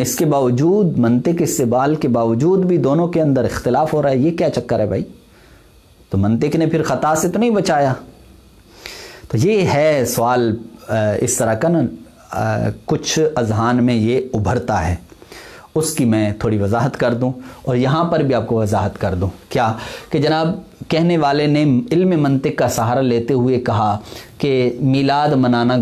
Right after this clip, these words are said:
گمراہی ہے، کیونکہ یہ بدعت ہے اور ہر بدعت گمراہی ہوتی ہے، لہذا میلاد منانا گمراہی ہے۔ تو علم منطق تو استعمال ہو رہا ہے، لیکن بات یہ ہے کہ علم منطق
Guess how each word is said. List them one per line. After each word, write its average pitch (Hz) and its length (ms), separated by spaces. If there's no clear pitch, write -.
گمراہی 117 440
ہے، 110 180
کیونکہ 147 380
یہ 117 180
بدعت 135 520
ہے 127 160
اور 110 160
ہر 131 240
بدعت 113 480
گمراہی 120 380
ہوتی 117 340
ہے، 98 100
لہذا 113 360
میلاد 113 360
منانا 104 300
گمراہی 123 400
ہے۔ 78 80
تو 98 160
علم 117 260
منطق 160 380
تو 170 60
استعمال 160 360
ہو 123 120
رہا 107 120
ہے، 107 60
لیکن 104 240
بات 131 360
یہ 117 140
ہے 113 180
کہ 113 380
علم 123 500
منطق 113 460